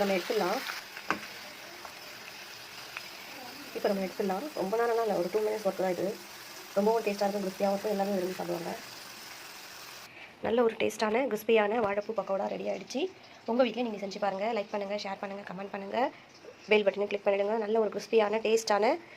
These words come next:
வாழைப்பூ பக்கோடா பாருங்க, பார்க்கவே எவ்வளோ சூப்பராக இருக்கு. சாப்பிட்டா ரொம்ப டேஸ்ட்டாக இருக்கும், ருசியாகவும் இருக்கும் சாப்பிட்றதுக்கு.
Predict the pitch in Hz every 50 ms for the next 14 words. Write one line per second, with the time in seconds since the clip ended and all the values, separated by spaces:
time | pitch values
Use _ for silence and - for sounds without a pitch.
0 | - - - - 180 190 190 185 - 254 247 - 180 - 180 180 - - - -
1 | - - - - 196 196 214 240 - - - - - - - - - - - -
2 | - - - - - - - 202 - - 208 202 202 196 - 196 - 202 196 196
3 | - - 180 170 - 185 185 - 208 202 185 185 196 202 196 196 196 - 190 190
4 | - 202 269 262 - - - 226 233 226 226 220 220 208 180 190 185 - - -
5 | 185 - 233